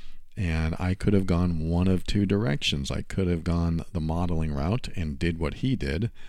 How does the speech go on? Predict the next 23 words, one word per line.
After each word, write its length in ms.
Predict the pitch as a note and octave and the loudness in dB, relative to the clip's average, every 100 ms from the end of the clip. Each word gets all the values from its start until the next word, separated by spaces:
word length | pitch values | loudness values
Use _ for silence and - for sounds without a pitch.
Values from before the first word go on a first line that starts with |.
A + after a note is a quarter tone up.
| - - - | -12 -8 -4
became 680 | - D#2 E2 D#2+ D#2+ D#2+ D#2 - | -4 -2 0 0 0 0 -4 -4
an 100 | E2+ | -2
alcoholic 800 | C#2+ - C#2+ E2+ G2 A#2+ A#2+ - | -2 -2 -4 0 2 2 0 -4
and 220 | D2+ D2 | -4 -2
became 380 | D2 - F2 E2 | -2 0 0 0
an 80 | |
addict 480 | D2+ F#2+ G#2+ A2 - | 0 0 0 0 -2
and 220 | D#2+ D2 - - - - - - | -2 -2 -4 -10 -10 -8 -6 -4
did 260 | - G#2+ F#2+ | 4 4 6
those 220 | F#2+ G3 | 6 6
types 280 | - F#2 F#2 | 6 2 2
of 80 | F2+ | 2
behaviors, 560 | F2 G#2 A2+ G2+ B2 - - - - - | 2 2 2 2 0 -4 -8 -10 -14 -2
or 180 | G#2+ A2 | 4 6
I 80 | G2+ | 4
could 180 | - F#2 | 4 4
have 140 | - | 4
rebelled 680 | F2 D#2 A2 A#2 G2 G2+ - - | 2 2 2 4 4 2 0 -6
and 400 | F2 D#2+ D#2 D#2 - - - F2+ | -4 -2 -2 -4 -6 -12 -10 -4
wanted 360 | F2 F#2 A2 | 0 2 2
nothing 760 | D2+ D#2 F#2+ F2+ - F#2+ E2+ D#2+ - - - | 0 0 0 2 2 2 0 -4 -8 -14 -8
to 100 | - | -4
do 460 | D#2 G2 F2+ C#2+ | 2 4 4 2